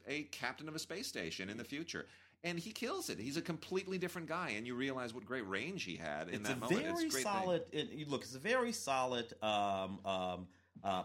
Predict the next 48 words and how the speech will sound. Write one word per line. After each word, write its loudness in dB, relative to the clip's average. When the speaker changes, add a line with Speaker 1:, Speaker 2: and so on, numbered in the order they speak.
Speaker 2:
part 4
of -2
the -2
Star 0
Trek 0
Speaker 1:
Yeah. 0
Speaker 2:
uh, 2
world 0
and -8
Speaker 1:
Yeah. 2
Speaker 2:
generation, 0
with -4
a -12
few -2
crossover 0
characters -10
too. -2
Worf 2
cross-, -2
crosses -6
over -8
into -10
that -8
series. -2
Speaker 1:
Yeah. 2
Speaker 2:
There's -8
a -8
bunch -6
of -16
things. -18
Speaker 1:
It's -4
Speaker 2:
Good 0
Speaker 1:
good. -
Speaker 2:
stuff. -4
Speaker 1:
All 2
right, 4
uh, 12
let's, -2
let's -2
try -4
to 6
wrap 4
up -4
here 0
with -2
some -6
foreign -2
stuff. -2